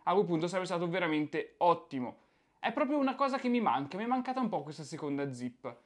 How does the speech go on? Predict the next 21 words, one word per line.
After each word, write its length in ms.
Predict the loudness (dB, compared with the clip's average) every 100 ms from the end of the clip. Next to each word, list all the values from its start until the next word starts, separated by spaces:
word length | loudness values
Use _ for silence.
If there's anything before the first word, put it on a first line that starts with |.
| _ _
Però 240 | 4 4 4
vi 60 |
assicuro 520 | 0 0 0 2 2
che 280 | 2 0 -2 0
come 220 | 2 6
materiali, 760 | 4 4 4 6 6 4 -4 2
come 280 | 4 4
prestazioni 920 | 2 -2 -2 -8 -4 2 4 4 0 -4 _ _
e 80 | -4
soprattutto 480 | 0 2 2 0 0
come 240 | 0 2
leggerezza 600 | 4 4 4 2 0 0
e 40 | -2
peso 320 | 0 0 0
veramente 680 | 0 2 0 -2 -4 -6 -2
è 80 | 0
un 160 | 0
super 320 | -2 -4 -4 -6
sacco 240 | -8 -8
a 20 |
pelo. 360 | -6 -8 -8